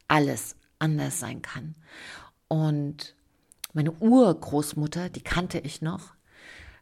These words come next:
äh, die hat mal zu mir gesagt, da war ich so zehn Jahre alt, ähm, „Weißt du, es kommt im Leben, in jedem Menschenleben, kommt eine Riesenbackpfeife.“ Und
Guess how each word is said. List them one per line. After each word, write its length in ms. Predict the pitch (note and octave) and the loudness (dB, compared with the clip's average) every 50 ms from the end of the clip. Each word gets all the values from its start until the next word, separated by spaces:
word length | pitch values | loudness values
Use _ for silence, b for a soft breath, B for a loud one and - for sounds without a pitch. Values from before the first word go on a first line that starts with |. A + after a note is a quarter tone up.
| B B | B B
äh, 240 | - D3+ D#3+ D#3+ D#3+ | -2 0 2 2 0
die 140 | D3+ D3 C#3 | 0 -2 -4
hat 140 | D#3+ D#3 - | -6 -4 -2
mal 140 | F#3+ F#3 F#3 | -2 -2 -2
zu 160 | - - F3 | -2 -4 -4
mir 160 | E3+ E3+ E3 | -4 -2 -2
gesagt, 540 | D#3+ D#3 D#3 D#3+ D3+ E3 G3+ A3 - - - | -2 -2 -2 -2 -4 -4 -4 -6 -8 -8 -6
da 40 | D#3 | -4
war 60 | D#3+ | -4
ich 100 | D#3+ - | -4 -4
so 120 | - - | -6 -8
zehn 260 | - - - D3 D#3 | -6 -6 -6 -4 -2
Jahre 420 | D#3 D#3 E3 F#3 F#3 F#3 - - - | -2 -2 -2 -2 -4 -6 -6 -6 -6
alt, 400 | D#3 E3+ F3 - E3+ E3+ - - b b b b b b b b b b b _ _ - | -6 -6 -6 -6 -8 -10 -14 -20 b b b b b b b b b b b _ _ -4
ähm, 380 | E3+ E3 E3+ E3 E3 E3 F3+ - - | -2 -2 0 -2 -2 -4 -4 -6 -4
„Weißt 260 | D#3+ E3+ F#3+ F#3 - | -2 -2 -2 -2 -2
du, 60 | G#3+ | -2
es 180 | F#3+ E3 D#3+ - | -2 -2 -4 -6
kommt 280 | - E3+ E3+ E3+ - - | -6 -8 -8 -8 -8 -4
im 120 | - D#3+ | -2 -2
Leben, 600 | D#3 D#3 E3+ F#3 G3 F#3+ G3 F#3+ F#3+ F#3+ F#3+ F#3 - | 0 0 0 -2 -2 -2 -2 -2 -2 -4 -6 -6 -6
in 100 | D#3 D3+ | -4 -2
jedem 220 | D#3+ E3+ F3 F#3 | -2 0 0 0
Menschenleben, 800 | E3+ D#3+ D#3+ D#3+ D#3 - - A2+ A#2+ A#2 - - A#2 A2+ - - _ b b b b b b | 0 0 0 -2 -4 -6 -8 -8 -8 -8 -8 -10 -12 -14 -14 -16 _ b b b b b b
kommt 360 | - - F3 F3+ F#3 F#3 F#3 - _ - - - _ - | -4 -2 0 0 0 -2 -4 -8 _ -20 -20 -18 _ -6
eine 180 | D3 D#3 D3+ | -4 -4 -4
Riesenbackpfeife.“ 840 | D#3+ E3 E3 - D#3+ - - - - - - - - - - - - - _ _ _ _ _ _ _ _ _ _ _ _ B B B B B B B B B B B B B _ _ - | -4 -6 -6 -6 -8 -8 -8 -8 -10 -12 -12 -12 -12 -14 -16 -18 -18 -20 _ _ _ _ _ _ _ _ _ _ _ _ B B B B B B B B B B B B B _ _ -2
Und 580 | E3+ F3 F3 F3 F3 F3 F3 E3 - - - | 0 2 2 2 0 -2 -4 -8 -10 -16 -20